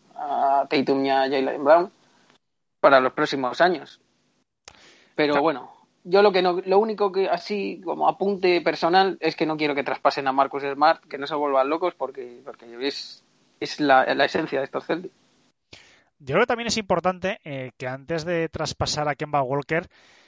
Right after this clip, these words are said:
Speaker 2: miren a ver quién va a ser el base. Eh, hay unos cuantos bases, Lowry, Lonzo Ball, eh, incluso Schroeder, que parece que tiene medio pie fuera ya de, de los Lakers,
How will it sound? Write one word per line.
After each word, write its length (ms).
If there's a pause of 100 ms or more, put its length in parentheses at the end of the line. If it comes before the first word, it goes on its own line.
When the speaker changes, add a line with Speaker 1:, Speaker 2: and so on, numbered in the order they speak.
(440)
Speaker 2:
miren 340
a 80
ver 140
quién 160
va 60
a 20
ser 160
el 100
base. 340 (180)
Eh, 920 (500)
hay 140
unos 160
cuantos 360
bases, 420
Lowry, 600
Lonzo 340
Ball, 460 (600)
eh, 200
incluso 300
Schroeder, 500
que 100
parece 300
que 100
tiene 220
medio 260
pie 220
fuera 340
ya 180
de, 280
de 160
los 200
Lakers, 560